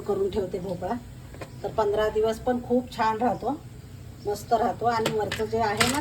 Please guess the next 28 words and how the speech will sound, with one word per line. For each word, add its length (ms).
त्याचं 260
वरचं 320
मी 80
काढून 320
घेतलेलं 380
आहे 220
आणि 220
हे 140
असंच 360
ठेवलेलं 300
आहे, 80
मागचं 380
खालचं 300
साल 300
ठेवलेलं 340
आहे 160
तसंच 300
आणि 160
बिया 260
काढून 360
घेतल्या. 320
शिजवल्यानंतर 720
हा 240
असा 180
दिसतो 320
भोपळा 380
आणि 220
खायला 280